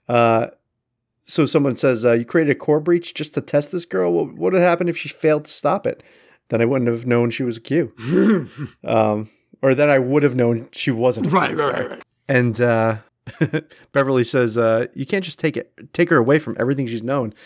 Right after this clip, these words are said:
Speaker 1: And he responds, "I assure you I can." <laughs> Like, just, like, in su-, <laughs> such a matter of fact, like, I, I,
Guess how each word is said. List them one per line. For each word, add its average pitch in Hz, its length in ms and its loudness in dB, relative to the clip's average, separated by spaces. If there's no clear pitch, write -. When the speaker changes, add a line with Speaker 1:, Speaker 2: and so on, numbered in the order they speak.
Speaker 1:
And - 100 -10
he 120 40 -2
responds, 113 400 0
"I 113 60 2
assure 139 280 0
you 151 140 2
I 131 60 2
can." 127 420 0
<laughs> - 160 -20
Like, 143 140 2
just, - 260 -2
like, 143 160 2
in 139 140 2
su-, - 320 -2
<laughs> 214 640 0
such 170 320 0
a 175 40 0
matter 147 300 2
of 143 100 -2
fact, 139 280 -2
like, 117 260 0
I, 139 80 -2
I, 143 300 -8